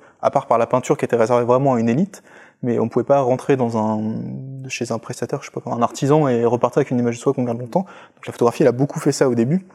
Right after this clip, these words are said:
C'est ce que dit, euh, Baudelaire. Tout le monde se précipita vers ce miroir, je sais pas, euh, tel un seul narcisse. J'ai plus la citation exacte, mais Baudelaire se foutait de la gueule, euh, photographie à ses débuts. Donc c'est, c'est vraiment multiple la photographie dès le début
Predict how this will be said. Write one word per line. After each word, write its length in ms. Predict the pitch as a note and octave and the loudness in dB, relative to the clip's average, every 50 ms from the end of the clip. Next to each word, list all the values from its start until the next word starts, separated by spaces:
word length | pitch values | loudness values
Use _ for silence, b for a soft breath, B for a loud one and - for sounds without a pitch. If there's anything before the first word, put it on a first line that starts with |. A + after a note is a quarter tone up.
| B B B B B B B B | B B B B B B B B
C'est 140 | - - - | -10 -6 -6
ce 80 | - - | -2 0
que 80 | - | 0
dit, 220 | B2 B2+ C#3 D3 C#3 | 0 2 2 4 4
euh, 240 | B2 A2+ A2 A2+ A2+ | 4 4 2 0 2
Baudelaire. 500 | A#2 B2+ B2 B2+ B2+ B2+ B2 - - - | 2 2 4 4 2 2 0 -4 -10 -8
Tout 140 | - - | -2 0
le 40 | C#3 | 2
monde 120 | C#3+ C#3 - | 2 2 0
se 60 | D3 | -2
précipita 540 | - - C3 - - C3+ - C3 - C#3+ C3+ | -2 -4 -4 -4 -6 -10 -6 -2 0 0 2
vers 140 | C3 A#2+ | 0 0
ce 120 | - - B2 | -2 -4 -4
miroir, 280 | A#2+ A#2+ A#2+ C3 C3+ | -2 0 0 0 0
je 60 | C3 - | -2 -4
sais 100 | - C3 | -6 -4
pas, 60 | B2+ | -4
euh, 180 | A#2+ A#2+ A#2 | -4 -6 -8
tel 220 | A#2 - - B2+ B2+ | -2 0 2 2 2
un 80 | A#2+ | 2
seul 160 | A#2 - C3 B2 | 0 0 0 2
narcisse. 500 | B2 B2 A#2 - - - C3+ C3+ - - B2 | 2 0 0 0 -2 -4 -4 -4 -4 -2 0
J'ai 100 | A#2+ A#2+ | 0 2
plus 140 | - - C#3 | 2 2 2
la 60 | B2 | 2
citation 300 | - - B2+ A#2+ - B2+ | 2 0 -2 0 2 2
exacte, 260 | B2 B2 C3 C#3 - - | 2 2 2 0 0 -4
mais 160 | B2 A#2 A#2 A#2 B B B B B | -4 -4 -6 -8 B B B B B
Baudelaire 320 | - B2 A#2+ B2+ C3+ C3+ - | 0 0 2 2 2 0 0
se 80 | - | -2
foutait 280 | A#2 - - C3+ - C3 | -4 -4 -2 -2 0 2
de 40 | B2 | 2
la 80 | A#2 | 2
gueule, 180 | A#2 B2 B2+ B2 | 2 2 0 -2
euh, 220 | B2 A2+ A#2 A#2+ B2+ - | -4 -8 -12 -12 -14 -18
photographie 400 | - - - B2 A#2 - - C#3 | -16 -10 -8 -6 -6 -6 -8 -10
à 40 | |
ses 120 | - - A#2 | -8 -4 -4
débuts. 240 | A#2 A#2+ D3 F3 B B B B B B B B B B B _ | -2 -2 -2 -4 B B B B B B B B B B B _
Donc 140 | - C3+ - | -6 -4 -4
c'est, 100 | - - _ _ - | -6 -12 _ _ -4
c'est 140 | - - C#3+ | -2 2 2
vraiment 200 | C#3 D#3 F#3+ F#3 | 4 4 4 4
multiple 520 | F3 F3+ F3+ E3+ - - G#3 F#3 - D#3+ | 4 4 2 0 0 -2 -2 -2 0 0
la 80 | C#3+ - | 0 0
photographie 360 | - C#3+ D3 C#3 C3+ - D3+ | 0 0 0 0 0 0 -2
dès 120 | C3+ C#3 | 0 0
le 60 | C3 | 2
début 440 | B2+ C3 B2+ C3+ D3 F#3+ A3 G#3+ - | 2 0 0 2 0 0 -2 -2 -6